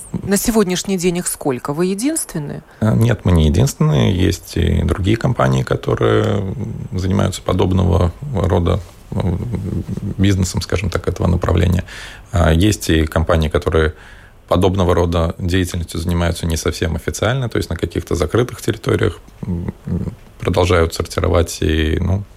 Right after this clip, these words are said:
Speaker 2: как бы с другими целями, но все равно это происходит. А, безусловно, чем больше подобного рода инициатив, да, тем,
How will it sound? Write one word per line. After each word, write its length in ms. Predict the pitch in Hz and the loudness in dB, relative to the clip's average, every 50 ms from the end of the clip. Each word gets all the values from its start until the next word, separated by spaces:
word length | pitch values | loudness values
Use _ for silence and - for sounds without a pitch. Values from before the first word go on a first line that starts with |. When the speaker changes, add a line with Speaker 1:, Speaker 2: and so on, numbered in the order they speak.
| - - - | -20 -20 -20
Speaker 2:
как 320 | - - - - - - | -20 -20 -20 -14 -12 -10
бы 60 | - | -6
с 60 | 92 90 | -2 0
другими 340 | 92 110 113 104 107 101 92 | 2 2 4 4 4 2 2
целями, 380 | 90 - 98 92 90 87 85 | 2 2 2 2 2 2 0
но 200 | 85 85 87 87 | 0 2 0 0
все 180 | 87 - - - | 0 -2 -2 -2
равно 200 | 87 85 87 87 | 0 0 2 0
это 140 | 87 87 - | 0 -2 -4
происходит. 560 | 87 - - 90 87 - - 92 87 87 87 - - - - - - - - - - | -6 -4 -4 -4 -4 -2 -2 -2 -2 -2 -6 -8 -14 -16 -16 -16 -16 -16 -16 -10 -2
А, 420 | - 95 95 92 90 90 90 95 | 0 2 4 4 4 4 2 2
безусловно, 640 | 95 92 95 110 107 - - 160 143 113 95 85 85 - - - - - - - - - | 2 2 0 0 0 2 2 2 4 4 2 0 0 -4 -14 -20 -20 -20 -20 -20 -14 -10
чем 400 | - - 120 107 95 87 85 85 | -2 0 2 2 2 2 0 -2
больше 520 | 87 101 110 92 85 - - - - - 90 - - | 0 2 4 4 2 0 -4 -10 -12 -14 -14 -14 -4
подобного 560 | - - 90 87 92 90 90 85 85 82 - | -2 -2 0 0 0 -2 -2 -4 -4 -2 0
рода 220 | 87 90 87 85 78 | 2 2 2 2 0
инициатив, 560 | 82 82 - - - 85 82 - - 147 165 - - - _ - - | -4 -4 -6 -2 -2 -2 -2 0 -2 -4 -4 -6 -14 -20 _ -20 -12
да, 300 | - 95 95 101 101 104 - | -10 -8 -6 -6 -6 -8 -8
тем, 400 | - - - 104 98 92 87 | -8 -2 0 0 0 0 0